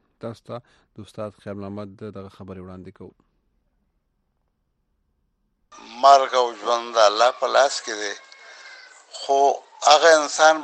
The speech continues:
Speaker 2: بختور وي چې په ژوند کې څوک قدر وکړي. د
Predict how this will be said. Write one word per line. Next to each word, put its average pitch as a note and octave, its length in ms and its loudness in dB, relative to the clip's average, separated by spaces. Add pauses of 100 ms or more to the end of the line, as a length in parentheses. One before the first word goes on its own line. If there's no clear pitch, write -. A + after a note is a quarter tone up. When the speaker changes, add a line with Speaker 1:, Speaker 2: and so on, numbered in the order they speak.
Speaker 2:
بختور C#3 520 -4
وي D3 180 -10 (100)
چې - 80 -10 (100)
په B2+ 60 -12 (160)
ژوند D3 320 0
کې C#3 100 -6 (160)
څوک B2 180 -10 (160)
قدر C3+ 280 0
وکړي. B2+ 380 -14 (1120)
د - 20 -12